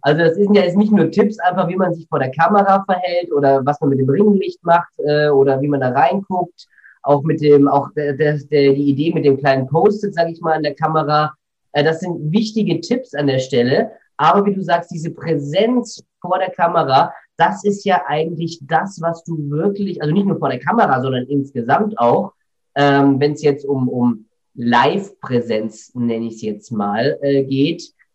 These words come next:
das ist ja darin, wo deine Stärke auch liegt. Ja, also liebe Teilnehmer, wenn ihr da dann Unterstützung benötigt, da steht dann die Eva dementsprechend bereit.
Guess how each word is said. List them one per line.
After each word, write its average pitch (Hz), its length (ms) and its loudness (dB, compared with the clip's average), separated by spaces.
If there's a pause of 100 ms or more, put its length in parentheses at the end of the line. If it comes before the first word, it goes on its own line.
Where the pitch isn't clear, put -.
das 143 200 -8
ist 156 120 -12
ja 156 160 0
darin, 143 560 0
wo 139 100 2
deine 143 220 0
Stärke 147 420 -6
auch 165 160 -10
liegt. - 360 -8 (680)
Ja, 139 180 0
also 147 180 -2
liebe 147 200 0
Teilnehmer, 143 500 2
wenn 143 140 0
ihr 143 120 2
da 135 160 4
dann 147 200 2
Unterstützung 139 600 -6
benötigt, 156 640 -2 (480)
da 120 140 -2
steht 135 240 -6
dann 131 140 -4
die 123 160 -6
Eva 123 180 -8
dementsprechend 110 760 -10
bereit. 120 440 -4